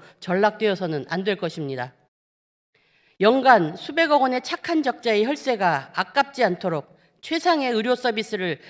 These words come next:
시민들께 제공하는 데 딴지 걸지 말고 여야가 동참해야 합니다.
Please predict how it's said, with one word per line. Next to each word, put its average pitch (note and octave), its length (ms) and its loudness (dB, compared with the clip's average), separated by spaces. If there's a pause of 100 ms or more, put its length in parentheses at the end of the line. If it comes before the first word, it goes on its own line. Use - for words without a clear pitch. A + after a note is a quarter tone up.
(160)
시민들께 D4+ 640 0
제공하는 F#3 500 -2
데 C3+ 180 -12 (200)
딴지 D#4 360 2
걸지 G3 360 0
말고 C#3 420 -4 (840)
여야가 F3+ 680 4
동참해야 A3+ 680 0
합니다. C3+ 380 -4